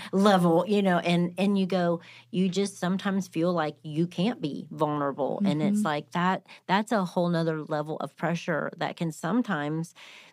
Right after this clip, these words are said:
Speaker 1: cause you to spiral even further down, 'cause it's like, you gotta be on, you have to look a certain way, be a certain way, say a certain thing. And we're human, we're
Speaker 2: We're human.
Speaker 1: human, we're
Speaker 2: Mm-hmm.
Speaker 1: human. And, um,
Speaker 2: But at the
Speaker 1: And
Speaker 2: end of the day, isn't that, I mean, children tend,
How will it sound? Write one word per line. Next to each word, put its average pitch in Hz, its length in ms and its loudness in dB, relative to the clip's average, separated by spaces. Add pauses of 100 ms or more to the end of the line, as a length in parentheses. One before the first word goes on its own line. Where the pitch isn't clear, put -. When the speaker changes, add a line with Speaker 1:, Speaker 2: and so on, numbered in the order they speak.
(340)
Speaker 1:
cause 185 240 2
you 202 80 2
to 180 80 -4
spiral 196 400 2
even 202 340 2
further 214 300 0
down, 151 240 -4
'cause 156 160 -6
it's 151 100 -12
like, 151 160 -8
you 175 100 -2
gotta 147 340 0
be 185 180 0
on, 208 320 0
you 151 80 -6
have 143 200 -4
to 220 100 -2
look 254 280 2
a 208 60 -4
certain 156 300 -4
way, 147 100 -2
be 240 220 2
a 214 80 0
certain 151 340 -6
way, 139 280 -6
say 254 320 0
a 208 60 2
certain 156 360 -4
thing. 143 380 -4 (500)
And 196 300 4
we're 240 280 2 (220)
human, 220 600 2
we're 190 100 0
Speaker 2:
We're 208 80 6
human. 220 440 6
Speaker 1:
human, 170 360 0
we're 180 180 0
Speaker 2:
Mm-hmm. 202 100 4
Speaker 1:
human. 190 520 4
And, 147 520 -4
um, 139 460 -2 (460)
Speaker 2:
But 240 200 4
at 262 120 10
the - 60 4
Speaker 1:
And - 100 2
Speaker 2:
end 262 140 6
of 254 60 2
the 247 100 6
day, 220 320 4
isn't 202 280 0
that, 196 200 6
I 202 80 6
mean, 202 200 2
children 214 600 2
tend, 202 320 0